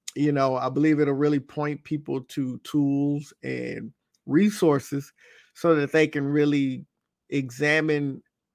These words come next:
who they wanna be and how they wanna live their lives with more purpose and intention. So I'm excited about all of that. Uh,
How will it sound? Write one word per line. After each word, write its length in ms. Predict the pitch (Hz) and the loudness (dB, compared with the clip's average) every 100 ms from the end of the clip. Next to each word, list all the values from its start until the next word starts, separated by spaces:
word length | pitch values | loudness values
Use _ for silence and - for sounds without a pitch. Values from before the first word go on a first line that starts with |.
| _ - - | _ -10 -4
who 180 | 220 | -2
they 160 | 214 196 | 2 2
wanna 300 | 160 151 135 | 2 0 -2
be 500 | 123 139 139 139 - 123 | -2 -2 0 -2 -6 -10
and 120 | 123 | -8
how 280 | 120 147 156 | 0 4 4
they 160 | 151 | 2
wanna 240 | 147 139 135 | 2 0 -2
live 240 | 139 131 | -2 -2
their 160 | 131 131 | -2 -2
lives 440 | 131 127 123 120 | -2 -2 -4 -8
with 160 | 127 135 | -12 -8
more 180 | 131 | -8
purpose 480 | 123 151 139 - - | -4 -4 -4 -6 -10
and 100 | 123 | -12
intention. 720 | 113 - - 214 208 - - 131 | -12 -10 -2 -2 -2 -10 -16 -20
So 280 | - - - | -14 -10 -6
I'm 140 | 196 | -4
excited 300 | 240 - 185 | -2 2 2
about 240 | 151 143 139 | 4 4 6
all 180 | 151 160 | 6 6
of 120 | 131 | 2
that. 200 | 131 - - - - - - | -8 -12 -20 -20 -20 -20 -6
Uh, 500 | 127 120 127 120 | -4 -2 -4 -8